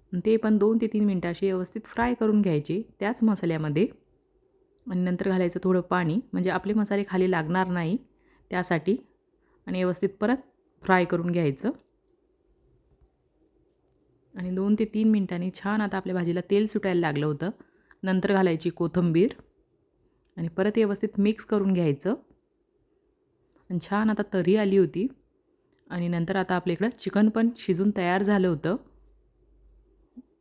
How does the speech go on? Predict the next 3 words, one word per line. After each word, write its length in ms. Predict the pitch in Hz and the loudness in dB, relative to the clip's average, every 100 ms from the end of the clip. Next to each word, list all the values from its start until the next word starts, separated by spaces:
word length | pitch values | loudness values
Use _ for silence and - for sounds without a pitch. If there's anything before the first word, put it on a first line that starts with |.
| _ _ _ _ _ _ _ _ - _ _ _ _ _ _ _ - - | _ _ _ _ _ _ _ _ -20 _ _ _ _ _ _ _ -14 -4
आणि 160 | 180 | -2
नंतर 260 | 175 175 190 | -2 -2 -2
एका 220 | 180 214 | -2 -2